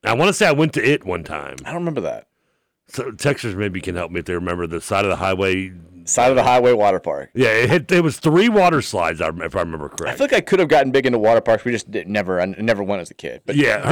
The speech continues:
Speaker 2: number
Speaker 1: Hurricane Bay was the
Speaker 2: three
Speaker 1: only one we had, though, right?
Speaker 2: Exactly, yeah.
Speaker 1: And it, yeah.
Speaker 2: Number three on the list is being hyper aware of all the pee in the pools and water parks.
Speaker 1: I never, I never cared about it.
Speaker 2: I'll be, hand up, I still, that's one of the things I don't, don't really care about.
Speaker 1: I don't
Speaker 2: Our
Speaker 1: care
Speaker 2: kids
Speaker 1: still,
Speaker 2: pee in
Speaker 1: yeah.
Speaker 2: the pool on vacation? Yeah. Am I
Speaker 1: Yeah.
Speaker 2: getting out anytime? No, the chlorine's killing it.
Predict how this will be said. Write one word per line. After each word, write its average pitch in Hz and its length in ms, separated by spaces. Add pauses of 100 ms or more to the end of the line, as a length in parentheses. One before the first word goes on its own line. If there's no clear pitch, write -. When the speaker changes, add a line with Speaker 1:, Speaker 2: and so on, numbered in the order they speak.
Speaker 2:
number 160 60
Speaker 1:
Hurricane 185 140
Bay 175 120
was 180 120
the - 20
Speaker 2:
three 156 80
Speaker 1:
only 135 140
one 110 100
we 90 80
had, 123 240
though, 73 80
right? 87 340
Speaker 2:
Exactly, 107 520
yeah. 71 180 (100)
Speaker 1:
And 95 100
it, 87 120
yeah. 82 160
Speaker 2:
Number 143 180
three 151 260
on 139 100
the 131 60
list 123 240
is 104 120
being 127 240
hyper 135 360
aware 117 300
of 104 80
all 123 260
the 120 120
pee 120 400
in 98 60
the 95 60
pools 117 480
and 98 120
water 90 200
parks. - 460
Speaker 1:
I 78 160
never, 69 180 (140)
I 67 80
never 64 160
cared 65 260
about 64 220
it. 65 160 (580)
Speaker 2:
I'll 107 80
be, 113 140 (180)
hand 123 220
up, - 180
I 107 60
still, - 220
that's - 260
one 110 140
of 95 60
the 92 40
things 101 100
I 90 60
don't, 90 240
don't - 160
really 78 140
care 80 160
about. - 160
Speaker 1:
I - 20
don't 78 180
Speaker 2:
Our 120 60
Speaker 1:
care 143 80
Speaker 2:
kids 160 140
Speaker 1:
still, - 100
Speaker 2:
pee 170 80
in 170 100
Speaker 1:
yeah. 156 40
Speaker 2:
the - 80
pool 175 160
on 165 100
vacation? 175 400
Yeah. 127 320
Am 117 140
I 113 80
Speaker 1:
Yeah. 78 240
Speaker 2:
getting 139 160
out 143 80
anytime? 156 240
No, 175 100
the 117 60
chlorine's 175 340
killing 117 240
it. - 140